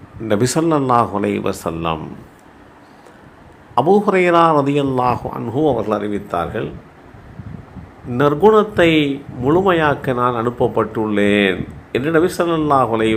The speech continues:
வஸல்லம் அவர்கள் கூறினார்கள். இந்த செய்தி அஹ்மத் என்ற நூலிலே எட்டு ஒன்பது மூன்று ஒன்பது என்ற எண்ணிலே பதிவு செய்யப்பட்டிருக்கிறது. நற்குணத்தில்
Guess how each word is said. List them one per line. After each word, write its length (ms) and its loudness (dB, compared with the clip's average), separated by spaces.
வஸல்லம் 300 -2
அவர்கள் 600 -2
கூறினார்கள். 720 -4
இந்த 300 2
செய்தி 580 -2
அஹ்மத் 720 0
என்ற 220 0
நூலிலே 540 0
எட்டு 420 0
ஒன்பது 800 0
மூன்று 520 0
ஒன்பது 440 0
என்ற 220 -2
எண்ணிலே 580 -2
பதிவு 240 2
செய்யப்பட்டிருக்கிறது. 1080 -2
நற்குணத்தில் 920 2